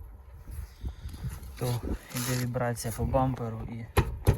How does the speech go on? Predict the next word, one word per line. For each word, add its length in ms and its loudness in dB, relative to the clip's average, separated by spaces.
коротше, 480 -6